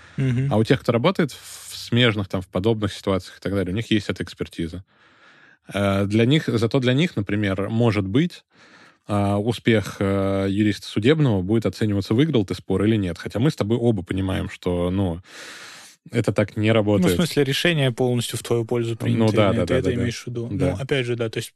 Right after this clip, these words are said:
Speaker 1: ты же понимаешь, что понятие «выиграл спор» тоже очень
Speaker 2: Ну, вот,
Speaker 1: относительное.
Speaker 2: ну, звучать-то это может именно так.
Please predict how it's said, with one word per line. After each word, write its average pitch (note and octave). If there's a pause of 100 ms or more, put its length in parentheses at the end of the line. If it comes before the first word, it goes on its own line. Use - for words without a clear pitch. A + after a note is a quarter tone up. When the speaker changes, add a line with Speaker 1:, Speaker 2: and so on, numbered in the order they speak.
Speaker 1:
ты A#2+
же -
понимаешь, A#2
что G#2+
понятие A2+
«выиграл A#2
спор» - (180)
тоже A2+
очень A#2+
Speaker 2:
Ну, A#2+
вот, A2+ (180)
Speaker 1:
относительное. C3
Speaker 2:
ну, A#2+
звучать-то A2+
это F#2+
может F#2+
именно G2
так. C3+